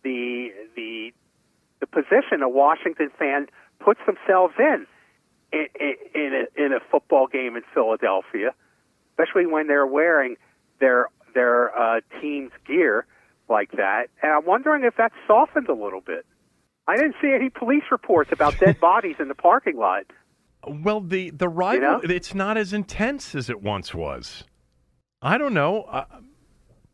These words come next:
Speaker 2: that's my immediate reaction. I mean, Philly and,
Speaker 1: Okay.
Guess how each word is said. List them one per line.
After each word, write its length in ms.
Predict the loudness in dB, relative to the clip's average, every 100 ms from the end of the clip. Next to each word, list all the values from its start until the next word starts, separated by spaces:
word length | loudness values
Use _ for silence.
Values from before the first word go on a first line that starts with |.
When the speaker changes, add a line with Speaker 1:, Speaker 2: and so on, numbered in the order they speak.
| _ _ _ _
Speaker 2:
that's 260 | -2 0 0
my 160 | -2
immediate 460 | -2 -2 -2 -4 -6
reaction. 720 | -2 -2 0 -4 -6 -6 -6 -10 _ _ _ _ _ _ _
I 60 | 0
mean, 140 | 0
Philly 340 | -2 -2 0 0
and, 100 | 2
Speaker 1:
Okay. 240 | 2 0